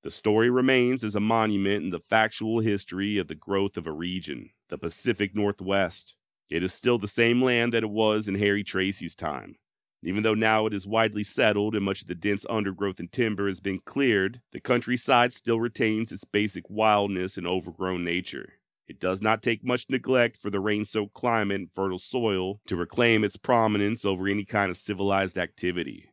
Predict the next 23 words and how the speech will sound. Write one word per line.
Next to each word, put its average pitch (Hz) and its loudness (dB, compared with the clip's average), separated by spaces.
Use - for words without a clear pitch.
It 69 -6
is 76 -4
within 110 0
this 110 -4
cover 110 2
that 101 -6
the 104 0
outlaw 104 2
Harry 104 -2
Tracy 107 -2
hid 98 -2
from 113 -10
capture 101 0
and 95 -2
eluded 95 -4
every 104 -2
posse 101 -2
that - -6
was 80 -6
dispatched 101 0
to - -20
capture 92 0
him. 82 -20